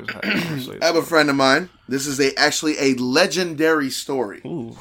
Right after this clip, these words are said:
Speaker 2: Everybody knows this as the Call of Duty story.
Speaker 1: <laughs>
Speaker 2: Back in the day, I worked at Walmart. That's all I will say after that.
Speaker 1: All right.
Speaker 2: There was a guy trying to kick it to a chick that I knew. I knew the guy and the chick.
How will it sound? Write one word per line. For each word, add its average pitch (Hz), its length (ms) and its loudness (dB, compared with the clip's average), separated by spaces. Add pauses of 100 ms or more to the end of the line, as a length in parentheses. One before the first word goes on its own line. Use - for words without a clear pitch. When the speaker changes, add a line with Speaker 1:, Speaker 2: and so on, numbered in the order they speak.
(960)
Speaker 2:
Everybody 151 420 6
knows 143 320 0
this 131 220 -2
as 113 220 -8
the 117 100 -6
Call 123 320 -2
of 107 120 -8
Duty 110 300 -4
story. - 400 -16 (680)
Speaker 1:
<laughs> - 640 -20
Speaker 2:
Back 147 260 6
in 165 60 -2
the 160 60 -2
day, 143 440 2 (100)
I 123 80 -4
worked 123 280 -2
at 131 80 -2
Walmart. 117 480 -6
That's 117 160 -10
all 107 140 -8
I 110 60 -6
will 113 120 -10
say 104 220 -10
after 101 240 -12
that. 107 340 -10
Speaker 1:
All 113 140 -12
right. 113 240 -12 (260)
Speaker 2:
There 131 100 -6
was 131 120 -2
a 131 60 -6
guy 165 240 8
trying 165 180 2
to 139 60 -4
kick 147 120 -2
it 147 120 -4
to 143 80 -2
a 127 40 -2
chick 131 220 -4
that 117 120 -6
I 107 60 -8
knew. 104 180 -16 (840)
I 120 100 -2
knew 135 140 0
the 127 80 -2
guy 127 200 2
and 120 120 -2
the 107 60 -14
chick. - 240 -14